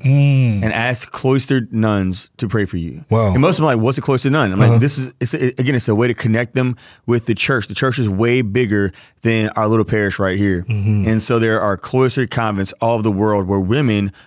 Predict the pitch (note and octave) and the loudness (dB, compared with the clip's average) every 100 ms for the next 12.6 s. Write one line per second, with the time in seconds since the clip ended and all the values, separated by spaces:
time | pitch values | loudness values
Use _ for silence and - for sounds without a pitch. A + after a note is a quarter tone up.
0 | - G#2 G#2+ G#2 G#2 F#2+ F#2 B2+ G2 E2+ | -6 0 0 0 0 -2 0 0 0 -6
1 | - A#2 G#2+ G2+ - D#3 C#3+ A#2 G2+ B2+ | -4 -2 -2 -2 0 0 2 0 0 0
2 | A2+ G2+ G2+ G2+ A2 F#2+ G#2 B2+ - - | 0 0 -2 -2 0 0 0 0 -2 -4
3 | C#3+ C3 G#2+ G#2+ G2+ F#2+ - - A#2 G2+ | -2 0 0 0 0 -2 -8 -6 -2 0
4 | A#2 C#3+ C#3 A#2+ - G2+ G2 - - A2 | 0 0 0 -2 -2 -2 -4 -6 -8 -4
5 | A2 B2 A#2 A2 C3+ C#3 - G2+ F#2+ G2 | -2 0 -2 -2 0 0 0 0 0 0
6 | G#2+ A2 A#2+ B2 A#2 A2+ G#2+ G2+ G2+ G#2 | 0 2 2 2 2 2 2 0 -2 -2
7 | G2 F#2 F#2+ G#2 E2 E2 - - - - | -2 0 0 0 -2 -6 -12 -20 -20 -12
8 | - B2+ A#2 - A2+ C3+ A#2+ C#3 C#3 A2+ | -6 -2 -2 -2 0 0 2 0 -2 -2
9 | D3 - G2+ E2+ - - A#2+ A2+ A#2 A#2 | -2 0 -2 -4 -8 0 2 4 4 2
10 | G#2+ G#2 B2+ A#2 A2+ - - - A#2+ D3+ | 0 0 0 0 -4 -18 -10 -2 -2 0
11 | C#3+ C3+ A#2 D3+ - A2+ G#2 A2 G#2+ B2+ | 0 0 0 -2 -2 -2 2 2 2 0
12 | C3 B2 - B2 A2+ | 0 0 0 -2 -2